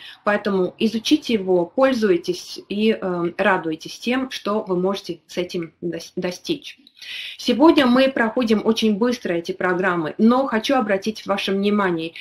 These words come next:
следующая неделя для того, чтобы мы изучили все нюансы, рассмотрели каждую программу, каждый дисконт, э, новые, э, юридические документы. Мы употребляем такой новый термин, как, э, э,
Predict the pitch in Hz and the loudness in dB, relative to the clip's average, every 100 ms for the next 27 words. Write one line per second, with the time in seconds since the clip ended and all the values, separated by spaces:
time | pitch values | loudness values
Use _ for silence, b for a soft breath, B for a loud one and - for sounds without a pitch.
0 | B - 220 285 254 226 - 208 208 196 | B -10 4 4 6 2 2 2 0 2
1 | 269 302 220 175 214 214 220 233 277 - | 4 4 4 2 0 0 0 0 -2 -2
2 | 190 202 220 - 226 208 220 - 269 233 | -2 2 2 4 2 2 0 0 -2 -2
3 | 196 - 240 226 220 214 170 185 185 185 | -4 -4 0 4 4 4 2 -2 -4 -4
4 | 220 202 247 262 214 220 233 220 214 214 | -4 -2 0 0 0 -2 -2 0 -2 0
5 | 208 214 202 175 175 208 220 220 196 214 | 0 0 0 -2 -2 -2 0 -2 -2 -6
6 | - 233 190 170 - B B B 185 180 | -2 2 2 0 -6 B B B 0 2
7 | - 214 240 254 247 233 208 - 196 190 | 4 6 6 6 6 6 6 4 2 2
8 | 185 202 214 196 240 - - 214 190 208 | 0 2 0 0 -4 -4 -4 -2 -2 0
9 | 214 226 214 170 170 170 202 247 240 220 | 4 4 4 2 -2 0 2 2 2 -4
10 | 214 220 202 233 262 220 214 247 220 226 | -2 -2 0 2 2 0 -2 2 4 4
11 | 233 214 202 240 262 247 214 208 220 208 | 4 0 0 -2 0 0 0 0 0 0
12 | 190 - 196 190 185 _ _ _ _ _ | -2 -4 0 0 -4 _ _ _ _ _
13 | _ _ - 202 196 | _ _ -12 -4 -4